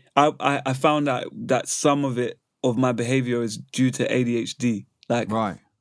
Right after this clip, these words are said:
Speaker 1: uh, got diagnosed, uh, with A D H D a few, like, few months ago.
Speaker 2: Wow.
Speaker 1: And I started reading up about it, and a lot of my behavior and a lot of the way I make music is due to this, this thing.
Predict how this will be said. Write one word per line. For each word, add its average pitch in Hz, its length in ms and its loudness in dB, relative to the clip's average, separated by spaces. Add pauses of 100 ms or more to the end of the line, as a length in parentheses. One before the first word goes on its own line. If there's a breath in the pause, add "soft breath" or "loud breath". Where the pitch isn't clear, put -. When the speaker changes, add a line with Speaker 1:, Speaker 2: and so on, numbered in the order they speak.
(140)
Speaker 1:
uh, 131 240 2
got 127 240 0
diagnosed, 135 720 -2
uh, 117 240 -2
with 110 160 -2
A 123 100 2
D 120 120 -2
H 104 100 -10
D 117 340 -2
a 104 80 -4
few, 117 580 -4 (760)
like, 117 180 -2
few 175 220 0
months 165 260 0
ago. 113 320 -2 (320 soft breath)
Speaker 2:
Wow. 143 200 0
Speaker 1:
And 127 340 2
I 135 100 2
started 135 300 0
reading 151 340 2
up 151 140 -4
about 120 320 0
it, 131 180 -2 (400 soft breath)
and 127 340 2 (100)
a 139 80 4
lot 143 220 2
of 131 120 -4
my 135 140 0
behavior 127 500 0
and 120 180 -2
a 120 40 -2
lot 127 160 2
of 113 120 -4
the 120 80 0
way 123 180 2
I 120 60 0
make 120 220 -2
music 117 440 0
is 117 220 -2
due 127 360 0
to 117 160 -2
this, 113 300 -4 (160)
this - 200 -2
thing. 117 300 -2